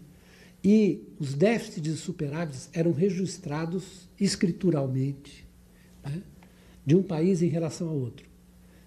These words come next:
sendo que os países superavitários estavam obrigados, sob,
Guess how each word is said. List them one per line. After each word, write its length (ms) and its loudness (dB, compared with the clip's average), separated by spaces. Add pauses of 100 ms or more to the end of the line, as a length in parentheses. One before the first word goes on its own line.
(180)
sendo 400 4
que 140 -8
os 60 -12
países 300 -4
superavitários 800 -4
estavam 380 -2
obrigados, 920 -2 (320)
sob, 400 0